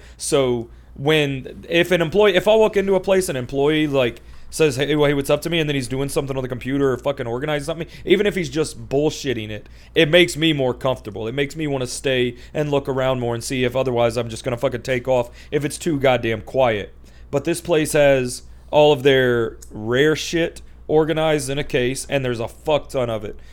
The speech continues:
I don't know what they do to acquire a lot of it, but they have a lot of older shit. They have a lot of unopened shit, sealed and all that good stuff. They have, um, imported stuff. They have a ton of imported games in their own separate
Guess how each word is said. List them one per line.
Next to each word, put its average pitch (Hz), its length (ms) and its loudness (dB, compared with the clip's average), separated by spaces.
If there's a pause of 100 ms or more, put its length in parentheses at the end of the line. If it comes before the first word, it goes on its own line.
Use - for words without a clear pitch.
(120)
I 151 100 4
don't 147 120 4
know 135 80 0
what 135 220 0
they 139 100 0
do 135 160 -2
to 127 120 0
acquire 127 440 0
a 123 40 0
lot 135 200 4
of 143 80 -2
it, 127 40 -8
but 123 120 -6
they 135 140 0
have 131 180 2
a - 20 0
lot 127 220 2
of 117 180 -4 (240)
older 147 340 0
shit. 165 300 -2
They 151 120 0
have 123 100 0
a - 20 0
lot 127 220 2
of 120 80 0
unopened 123 500 -2
shit, 170 380 -6
sealed 160 420 -4
and 139 100 -4
all 139 120 0
that 147 160 0
good 160 160 -10
stuff. 180 340 -4 (400)
They 147 220 4
have, 131 560 2 (100)
um, 120 320 0
imported 156 580 -2
stuff. 185 460 0 (960)
They 151 80 2
have 156 100 4
a 120 80 -2
ton 139 560 0 (200)
of 139 200 2
imported 135 480 -2
games 120 400 -2
in 131 180 -6
their 113 180 -4
own 123 160 -6
separate 127 720 -4